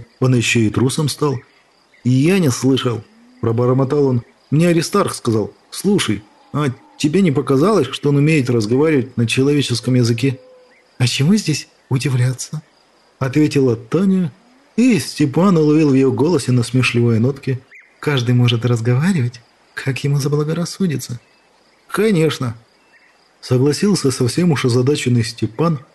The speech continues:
Он попросил принести ему молока и еще чего-то вкусненького. "Знаешь, жаль мне его, разве ж так можно? Всю жизнь сидеть на какой-то вонючей бурде".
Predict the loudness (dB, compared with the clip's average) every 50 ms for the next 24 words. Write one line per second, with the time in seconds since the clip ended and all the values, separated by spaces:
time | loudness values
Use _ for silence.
0 | _ _ _ _ _ _ _ _ 0 0 2 2 0 0 0 0 0 0 0 2
1 | 2 2 2 2 0 0 0 0 0 0 0 0 2 2 2 2 2 2 0 -2
2 | -2 -2 0 0 0 2 2 2 2 2 2 2 2 2 2 0 0 0 0 0
3 | 0 2 2 2 2 2 0 0 0 -2 0 0 0 -2 -2 -2 -4 -6 -8 -10
4 | -14 _ _ _ _ _ _ _ _ -10 -8 -4 -2 0 0 0 0 0 0 -2
5 | -4 -6 -10 _ -4 -2 0 0 2 2 2 2 2 0 0 -2 -4 -6 -8 -12
6 | _ _ _ -2 0 0 2 2 0 0 0 -2 -4 -2 0 0 2 2 0 0
7 | -2 -6 -10 _ _ _ _ _ _ _ -2 0 2 2 2 2 0 0 0 -2
8 | 0 2 2 2 2 2 2 0 0 0 0 2 2 2 2 0 0 0 0 0
9 | 0 0 0 0 0 0 -2 0 0 0 -2 -2 -4